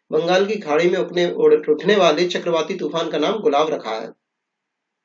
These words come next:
अट्ठाईस सितंबर दो हज़ार इक्कीस को किसकी पुण्यतिथि पर विश्व रेबीज दिवस मनाया गया? तो लुईस पाश्चर। तो लुईस पाश्चर की पुण्यतिथि पर विश्व रेबीज दिवस मनाया गया।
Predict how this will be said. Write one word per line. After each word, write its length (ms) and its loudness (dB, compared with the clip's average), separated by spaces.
अट्ठाईस 400 4
सितंबर 680 0
दो 160 0
हज़ार 240 4
इक्कीस 380 -2
को 200 0
किसकी 640 -4
पुण्यतिथि 600 -2
पर 420 -2
विश्व 300 2
रेबीज 460 4
दिवस 360 -4
मनाया 300 2
गया? 160 0
तो 160 -4
लुईस 260 0
पाश्चर। 400 -4
तो 100 -4
लुईस 340 0
पाश्चर 340 -2
की 120 -8
पुण्यतिथि 520 -2
पर 240 -2
विश्व 320 -4
रेबीज 320 -2
दिवस 360 -6
मनाया 300 -4
गया। 240 -8